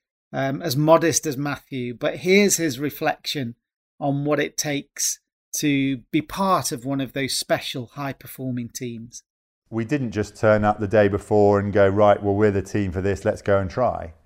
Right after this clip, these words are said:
Speaker 2: It was for very often years before we were saying, "This is what we're gonna do." You saw what it meant to everyone around you.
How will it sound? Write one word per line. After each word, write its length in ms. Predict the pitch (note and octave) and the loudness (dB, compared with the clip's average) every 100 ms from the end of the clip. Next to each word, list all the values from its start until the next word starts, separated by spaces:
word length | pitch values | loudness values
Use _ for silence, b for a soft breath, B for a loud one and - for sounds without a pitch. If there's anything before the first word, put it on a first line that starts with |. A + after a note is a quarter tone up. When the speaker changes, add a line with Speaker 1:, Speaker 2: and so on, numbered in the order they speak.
| _ _ _ _ | _ _ _ _
Speaker 2:
It 180 | A2+ A2+ | -2 2
was 580 | A2 G#2+ G#2 G2+ - - b b b | 6 8 8 6 -2 -16 b b b
for 480 | _ - G#2+ G#2 G#2 - - | _ 2 6 6 4 -4 -4
very 280 | G2+ B2+ A2 | 4 8 8
often 360 | G#2 A2+ G#2+ | 6 2 -2
years 440 | G#2+ C3+ F3 D#3+ - | 2 6 8 6 2
before 400 | G2 - F#2 F2+ | -6 -4 -2 0
we 120 | G2 | 0
were 120 | F#2 | -2
saying, 560 | - F#2+ F2+ F2+ F2 E2+ _ _ | 0 0 0 -2 -8 -12 _ _
"This 180 | G2+ F2 | -10 -6
is 60 | F#2+ | -6
what 120 | F#2+ | -6
we're 120 | F2 | -6
gonna 180 | E2+ E2 | -6 -6
do." 300 | E2 F#2+ A2 _ | -8 -8 -12 _
You 140 | A2 A2 | -6 -6
saw 300 | - D3+ D3+ | 2 6 8
what 200 | B2+ A2 | 8 4
it 80 | A2 | 4
meant 260 | A#2+ A2+ | 2 2
to 120 | - G#2+ | 2 4
everyone 260 | G2+ G#2 | 4 2
around 380 | G2 G2+ G2+ F#2+ | 2 2 2 -4
you. 220 | F#2+ G2 | -10 -12